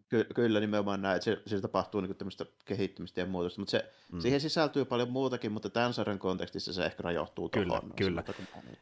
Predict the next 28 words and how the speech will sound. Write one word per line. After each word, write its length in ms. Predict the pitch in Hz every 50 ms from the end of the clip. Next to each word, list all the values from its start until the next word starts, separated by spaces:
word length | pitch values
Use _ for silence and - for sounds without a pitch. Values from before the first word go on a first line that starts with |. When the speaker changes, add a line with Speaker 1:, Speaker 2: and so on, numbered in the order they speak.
| -
Speaker 2:
Ja, 200 | 104 104 98 98
Speaker 1:
Niin. 120 | 98 95 92
Speaker 2:
ja 100 | 101 92 - _ _ _ _ _ _ _
tuo 140 | - 123 120
New 120 | 135 170
Type-homma 460 | 190 190 196 165 - 127 120 117 110
on 80 | 107 107
yksi 180 | 107 - - 123
niistä, 540 | 127 135 127 110 - - - 92 85 82 - _ _ _ _ _ _ _ _ _ _ _ _ _ _ _
mistä 560 | - 104 104 101 - - - - 92 87 85 67 - _ _
aika 300 | - 92 92 87 95 85
vähän 360 | 87 85 87 87 82 76 67 -
puhutaan 380 | - 87 85 87 - 87 82 82
missään 340 | 80 76 - - 80 78 71 - -
promohommissa 760 | - 82 80 78 76 73 76 76 73 73 71 71 - - -
ja 120 | 73 73 73
tiivistämisessä 540 | - 85 82 78 78 - 73 76 - -
ja 40 | 78
muista 300 | 85 104 113 113 - 110
näihin 240 | 98 90 87 87 87
liittyen 420 | 87 85 82 - - 87 82 80
niinku 320 | 82 82 80 - 85 78 - - _ 78 80 80
välttämättä, 600 | 82 95 92 87 - - 90 87 87 - - 135 - - - - - -
varsinkin 260 | 101 101 101 104 90
tähän 180 | 95 92 92
ekaan 240 | 98 - 117 101 92
sarjaan. 200 | - 95 87 87 123 131 143
Speaker 1:
Joo. 160 | 160 170 165